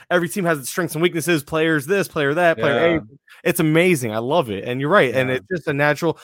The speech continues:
Speaker 1: like, and I said, and that's why I said it's, like, intimate, because there's an intimacy to it in terms of just how much natural, like, conversation and just that co-, like, how quick you become comfortable with people. And it's, it's amazing. It, like, that experience was mind blowing. And I'm going, I'm gonna go back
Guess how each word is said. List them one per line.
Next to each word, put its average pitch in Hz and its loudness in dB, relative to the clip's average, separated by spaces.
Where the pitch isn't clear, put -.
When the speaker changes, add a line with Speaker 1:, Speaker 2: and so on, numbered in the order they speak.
Speaker 1:
like, 175 2
and 175 2
I 151 4
said, 170 2
and 156 2
that's 143 0
why 147 2
I 135 2
said 135 -2
it's, 113 -8
like, - -8
intimate, 117 -4
because 127 -2
there's 127 2
an 127 2
intimacy 143 -2
to 123 0
it 120 2
in 139 -2
terms 139 0
of 123 2
just 127 2
how 151 2
much 156 2
natural, 127 2
like, 117 2
conversation 127 -2
and 107 -2
just - -4
that 120 -2
co-, - -12
like, 139 0
how 147 -2
quick 147 -4
you 151 -4
become 131 -6
comfortable 135 0
with 120 -2
people. 135 2
And 110 -2
it's, 147 0
it's 156 -2
amazing. 135 4
It, 120 0
like, 135 -2
that 151 4
experience 156 -2
was 127 -6
mind 131 4
blowing. 127 2
And 120 0
I'm 117 -2
going, 156 0
I'm 135 0
gonna 165 0
go 131 4
back 127 2